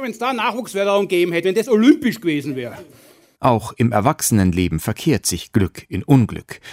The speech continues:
Speaker 2: Der Seitensprung mit der Putzfrau bedeutet das Ende einer einst harmonischen Ehe. Das ist eine Geschichte, bei der Martin Puntigam ja nun die Glückskatze aus dem Sack beziehungsweise die Sau rauslassen könnte,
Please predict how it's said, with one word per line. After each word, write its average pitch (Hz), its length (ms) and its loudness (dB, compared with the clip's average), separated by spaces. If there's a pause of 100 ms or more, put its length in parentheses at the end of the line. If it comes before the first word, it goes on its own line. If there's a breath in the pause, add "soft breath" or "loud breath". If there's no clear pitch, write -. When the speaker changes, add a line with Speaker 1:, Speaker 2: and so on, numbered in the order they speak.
(180 loud breath)
Speaker 2:
Der 98 200 4
Seitensprung 123 680 0
mit - 240 -4
der 85 60 0
Putzfrau 160 560 -4
bedeutet 151 580 0
das 110 140 -2
Ende 120 400 2
einer 107 240 0
einst 95 340 -2
harmonischen 95 480 0
Ehe. 101 320 -2 (460 loud breath)
Das 135 240 0
ist 151 160 -4
eine 139 140 0
Geschichte, 156 460 -4
bei 123 140 -2
der 101 160 2
Martin 92 380 0
Puntigam 113 420 0
ja 104 80 4
nun 104 220 4
die 98 80 2
Glückskatze 127 680 0
aus 113 80 -4
dem 113 160 -2
Sack 123 280 0 (260 loud breath)
beziehungsweise 117 600 2
die 90 160 -2
Sau 117 260 0
rauslassen 87 640 -2
könnte, 107 320 2